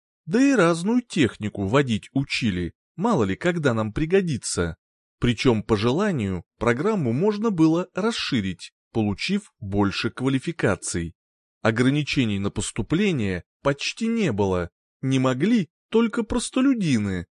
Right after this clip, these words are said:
а так все упиралось в школьные оценки и вступительный экзамен. Часть студентов, в основном представители младших домов, пошли сдавать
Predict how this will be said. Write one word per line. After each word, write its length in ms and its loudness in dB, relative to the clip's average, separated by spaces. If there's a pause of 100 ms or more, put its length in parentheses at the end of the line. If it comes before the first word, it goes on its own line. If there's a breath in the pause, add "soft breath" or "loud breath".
(120)
а 160 -2
так 420 -4
все 280 0
упиралось 680 2
в 80 -16
школьные 600 0
оценки 840 -4 (220)
и 100 -2
вступительный 960 -4
экзамен. 640 -2 (640)
Часть 380 0
студентов, 920 -2
в 120 -4
основном 500 -2
представители 880 0
младших 600 0
домов, 580 -2 (200)
пошли 380 0
сдавать 560 0